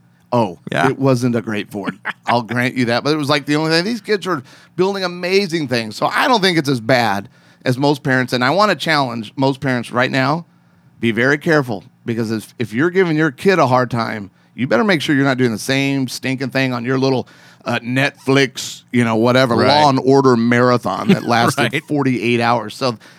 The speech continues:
Speaker 1: so secret number five is limit screen time and send your children on outdoor adventures.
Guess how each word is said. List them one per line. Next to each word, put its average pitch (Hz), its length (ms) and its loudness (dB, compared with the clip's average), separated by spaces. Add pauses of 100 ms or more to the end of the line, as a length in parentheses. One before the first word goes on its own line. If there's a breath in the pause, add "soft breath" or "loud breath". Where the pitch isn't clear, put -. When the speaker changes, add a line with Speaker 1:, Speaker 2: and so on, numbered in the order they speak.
(360 loud breath)
Speaker 1:
so - 160 -6
secret 214 340 -2
number 170 200 0
five 127 280 0
is 110 120 -8
limit 175 320 0
screen 143 300 -2
time 127 260 0
and 110 100 -6
send 160 220 -2
your 139 80 -2
children 120 440 -4
on 110 140 -2
outdoor 123 300 -2
adventures. 120 500 -6